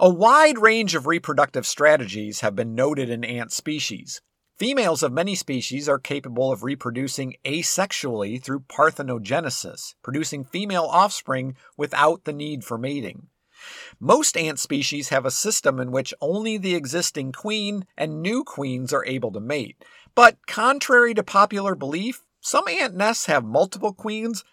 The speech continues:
and others may have no queen at all. In queenless colonies, some workers are able to mate. In species like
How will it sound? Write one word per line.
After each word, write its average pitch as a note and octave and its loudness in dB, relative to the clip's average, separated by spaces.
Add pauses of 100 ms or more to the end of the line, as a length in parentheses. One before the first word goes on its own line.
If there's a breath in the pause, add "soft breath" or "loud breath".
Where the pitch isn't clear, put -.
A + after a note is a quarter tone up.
(120 soft breath)
and - -10
others A#3+ 2
may D#3 -2
have E3 -4
no B2 0
queen D#3+ -10
at C3 -2
all. D3+ 0 (580 loud breath)
In D#3+ -2
queenless B3+ -2
colonies, D3+ 0
some E3+ 0
workers D#3+ 0
are G#2+ 0
able G#2+ -6
to F#2+ -8
mate. F#2 -8 (920 loud breath)
In F3+ 0
species A#3+ 0
like E3+ 2